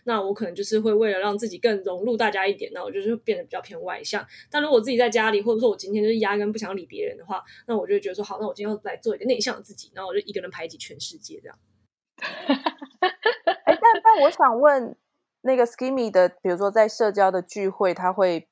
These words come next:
Speaker 3: 比较的，呃，要，要外向一点，是，是，是刻意让自己装嗨，还是你觉得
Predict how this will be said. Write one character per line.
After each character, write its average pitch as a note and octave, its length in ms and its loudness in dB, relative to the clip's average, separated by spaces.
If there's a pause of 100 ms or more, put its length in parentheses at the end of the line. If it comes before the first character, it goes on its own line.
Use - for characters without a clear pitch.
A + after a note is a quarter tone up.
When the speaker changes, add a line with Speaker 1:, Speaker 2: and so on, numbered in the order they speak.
Speaker 3:
比 D#3+ 120 -6
较 F3+ 260 4
的， D3 400 -2 (420)
呃， - 240 4
要， G3 300 6
要 G#3 160 6
外 G#3 220 6
向 F#3 180 -2
一 F#3 60 -4
点， D#3+ 160 -2
是， F#3+ 280 -4
是， - 220 -6 (180)
是 - 380 -8 (140)
刻 C4 240 4
意 A3+ 140 -2
让 G#3 220 4
自 G#3 140 -2
己 D3+ 260 -10
装 F#3 460 2 (460)
嗨， F#3 360 2
还 F3+ 160 2
是 F3+ 460 -4
你 E3+ 160 -8
觉 D#3 220 -4
得 D3+ 400 0